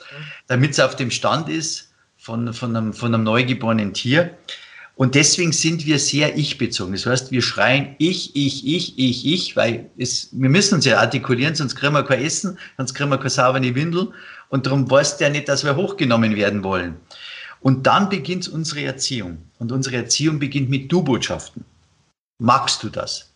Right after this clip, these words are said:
Nein, das darfst du nicht. Denkst du daran? Äh, das heißt, sowohl in der Kindheit als auch in der, im, im, im Kindergarten, in der Schule, am Arbeitsplatz, in der Ausbildung, überall habe ich das Thema, dass ich Du-Botschaften kriege.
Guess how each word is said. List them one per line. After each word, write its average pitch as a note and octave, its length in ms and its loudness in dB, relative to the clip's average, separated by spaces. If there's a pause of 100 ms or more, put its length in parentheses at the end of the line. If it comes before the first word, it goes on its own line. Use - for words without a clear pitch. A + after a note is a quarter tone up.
Nein, B2 340 2
das D3 240 2
darfst G#2+ 380 0
du G2+ 60 -10
nicht. E2 380 -16 (560)
Denkst D#3+ 320 0
du D#3+ 100 0
daran? E2+ 500 -2 (840)
Äh, D3+ 300 2 (240)
das C3 160 -2
heißt, C#3+ 460 0 (100)
sowohl D3 540 -2
in D3 140 0
der C3 100 2
Kindheit F3+ 540 0
als C3 200 0
auch B2+ 120 0
in C3 160 -2
der, B2 100 -4
im, A#2 320 -4
im, A2+ 220 -6
im A2+ 120 -4
Kindergarten, D#3 580 2
in C#3+ 40 -2
der C#3+ 100 0
Schule, D3+ 720 0
am C#3+ 160 -2
Arbeitsplatz, C#3 800 2
in - 120 -8
der A#2+ 120 -2
Ausbildung, C3+ 500 -2
überall F3 640 2 (420)
habe C3 180 4
ich C3 60 -2
das B2+ 160 0
Thema, C#3 260 -2
dass C3 140 0
ich B2+ 120 -2
Du-Botschaften B2 680 -2
kriege. - 240 -16